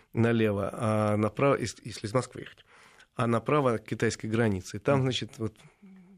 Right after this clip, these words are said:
Speaker 1: даже не такая тундра, тайга, не знаю, ну, такая местность, л-, лесом поросшая, но не густо. И там вот вдруг посреди вот пустынной местности, где вообще ни одного человека нет, там, ну, только машины редкие, правда, построена такая развязка клеверного типа, большая такая.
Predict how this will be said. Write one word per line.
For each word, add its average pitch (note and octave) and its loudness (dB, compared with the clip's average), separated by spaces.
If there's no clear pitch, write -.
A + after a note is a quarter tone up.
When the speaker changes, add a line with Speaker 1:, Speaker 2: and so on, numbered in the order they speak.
Speaker 1:
даже A#2+ -4
не A2+ -6
такая A2 -4
тундра, G#2+ 0
тайга, G#2 0
не G2 -2
знаю, G#2 -2
ну, C#3+ 0
такая A#2+ 0
местность, D3+ 0
л-, C#3 -6
лесом C3 2
поросшая, D3 0
но A#2+ 2
не B2+ 4
густо. G2+ -8
И - 0
там D#3+ 4
вот B2+ -2
вдруг B2 -4
посреди A#2 2
вот G#2 -6
пустынной A2+ 2
местности, C3 2
где G2+ -2
вообще B2 4
ни C3 4
одного G#2 -2
человека B2+ 0
нет, G2+ -2
там, F#2+ -20
ну, A#2+ -10
только - -6
машины G2+ -2
редкие, F#2+ -16
правда, - -20
построена C#3+ 2
такая A#2+ 2
развязка A2+ 0
клеверного G2+ -2
типа, - -14
большая A2 0
такая. - -18